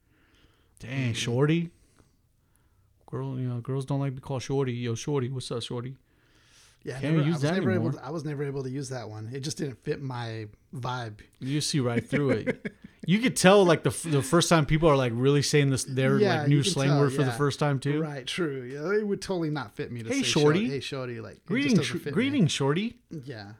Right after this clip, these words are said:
Speaker 1: I don't think you'd say greetings, though, but that, that's more my thing.
Speaker 2: Yeah.
Speaker 1: Just to, just to f-, screw around with people.
Speaker 2: No, there's for sure, like, yeah, there's for sure phrases like that that just kinda seem lazy,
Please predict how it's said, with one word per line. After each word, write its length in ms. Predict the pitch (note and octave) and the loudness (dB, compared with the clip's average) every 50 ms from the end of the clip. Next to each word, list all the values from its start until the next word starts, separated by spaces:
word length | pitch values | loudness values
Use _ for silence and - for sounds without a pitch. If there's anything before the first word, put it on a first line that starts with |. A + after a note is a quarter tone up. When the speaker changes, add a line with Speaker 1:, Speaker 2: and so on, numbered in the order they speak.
| _ _ _ _ _ _ _ _ _ _ _ _ _ - | _ _ _ _ _ _ _ _ _ _ _ _ _ -4
Speaker 1:
I 120 | C3+ D3 | -2 0
don't 140 | D#3 D3 B2 | 0 0 0
think 120 | C#3+ C#3 B2 | -2 -2 -2
you'd 160 | B2 A2+ - | -4 -6 -6
say 100 | - A#2+ | -8 -8
greetings, 520 | G#2+ G#2+ A2 A2+ A2+ G#2+ G#2 G#2 G#2 A2+ | -6 -4 -4 -4 -4 -4 -4 -6 -6 -8
though, 140 | B2 B2 B2 | -10 -10 -10
but 200 | G2 G2 F#2 - | -10 -12 -10 -8
that, 240 | G#2+ A#2 B2 - - | -8 -8 -8 -6 -6
that's 200 | C3+ B2 - - | -6 -6 -2 0
more 180 | C3 B2+ A#2+ | 0 2 2
my 260 | A2 A2 A2 A2 A2 G#2+ | 2 0 0 -2 -4 -6
thing. 400 | - - G#2+ G#2 G#2 G#2+ A2+ - _ | -8 -10 -10 -8 -8 -10 -12 -12 _
Speaker 2:
Yeah. 460 | - - B2+ A#2 G#2 G2 F#2+ G2 G#2+ A2 _ _ _ _ _ _ | -14 -14 -12 -12 -12 -14 -14 -16 -18 -20 _ _ _ _ _ _
Speaker 1:
Just 220 | - B2+ A#2 - - | -12 -12 -8 -4 -4
to, 140 | A2+ G#2 | -4 -4
just 200 | G2+ - A#2+ - | -4 -6 -8 -10
to 80 | - - | -10 -12
f-, 220 | - - - - - - - - - | -14 -16 -16 -16 -16 -16 -16 -16 -14
screw 320 | - - - - B2+ A2+ | -14 -14 -10 -6 -6 -4
around 240 | A2 G#2+ G#2 G#2+ G#2 | -4 -4 -4 -6 -6
with 100 | G2 - | -8 -10
people. 340 | - A2+ A2 A#2 - A2 G#2 - - - | -10 -12 -10 -10 -10 -10 -10 -10 -10 -10
Speaker 2:
No, 380 | - D3+ D3 D#3 D3+ D#3 D#3+ D#3 | -8 -6 -6 -6 -4 -4 -4 -4
there's 180 | D#3+ F#3 F3+ F#3 | -4 -4 -6 -6
for 140 | - - A3 | -8 -10 -10
sure, 360 | - - - F#3+ F#3 F3+ F3 | -8 -8 -6 -6 -6 -4 -4
like, 380 | D#3 D3 C#3 C3 B2 B2 - - | -6 -6 -6 -6 -8 -10 -12 -14
yeah, 200 | D3 C#3 C3+ C3 | -12 -12 -10 -10
there's 160 | D#3 - - | -10 -12 -12
for 100 | - D#3 | -10 -8
sure 200 | - - E3 D3 | -8 -8 -8 -10
phrases 420 | - - A#2+ A#2 A#2+ A#2+ C3+ A#2 B2+ | -10 -10 -10 -10 -10 -10 -12 -12 -12
like 160 | A#2 G#2+ - | -12 -10 -8
that 200 | - A2 G#2+ - | -10 -10 -8 -8
that 160 | - A2 G#2 | -10 -10 -10
just 200 | G#2+ A#2 A2+ - | -10 -10 -12 -10
kinda 200 | - C#3 A#2 G#2+ | -10 -10 -10 -8
seem 480 | G#2 - - B2+ A#2 A2+ A2 G#2+ G#2 G#2 | -10 -10 -10 -10 -8 -8 -8 -8 -10 -10
lazy, 520 | - G#2+ A2+ A2+ A2+ A2 B2+ C3 C3+ C#3 | -10 -10 -10 -10 -10 -10 -10 -10 -10 -10